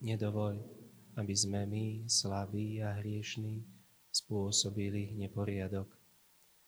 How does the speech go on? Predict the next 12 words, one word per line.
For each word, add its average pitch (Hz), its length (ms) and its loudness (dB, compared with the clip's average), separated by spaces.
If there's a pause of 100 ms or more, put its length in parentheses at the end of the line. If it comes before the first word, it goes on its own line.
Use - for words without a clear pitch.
(180)
Nech 107 160 2
nás 104 480 2
nezvedie 104 800 2
nevedomosť. 98 800 0 (960)
Daj 110 200 4 (120)
nám 101 240 2
dar 101 240 0 (240)
rozlišovania. 101 1040 -2 (880)
Nech 107 160 4
nie 104 240 4
sme 101 400 2
zaujatí 101 880 2